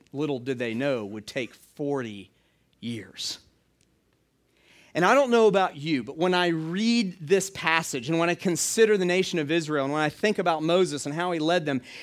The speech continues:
it causes me to wonder, what was God doing?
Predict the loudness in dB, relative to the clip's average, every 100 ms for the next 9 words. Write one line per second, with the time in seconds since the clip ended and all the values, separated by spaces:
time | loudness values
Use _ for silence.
0 | -18 -18 -18 -16 -8 -2 0 2 0 0
1 | 2 2 0 0 -2 -2 -2 0 -2 -4
2 | -10 -20 _ -10 -6 -2 -4 -4 _ -8
3 | -6 -4 -4 -4 -6 -10 -8 -6 -6 -6
4 | -10 -12